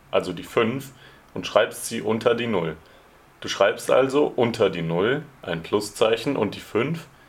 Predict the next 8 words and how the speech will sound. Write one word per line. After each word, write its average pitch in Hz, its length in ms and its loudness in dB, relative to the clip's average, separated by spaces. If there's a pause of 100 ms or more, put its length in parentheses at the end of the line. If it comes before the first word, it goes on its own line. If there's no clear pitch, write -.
(300)
und 113 160 -4
darunter 135 400 4
das 120 220 2
Ergebnis 123 540 0
der - 100 2
Addition, 87 720 -2
also 87 260 2
fünf. 87 380 0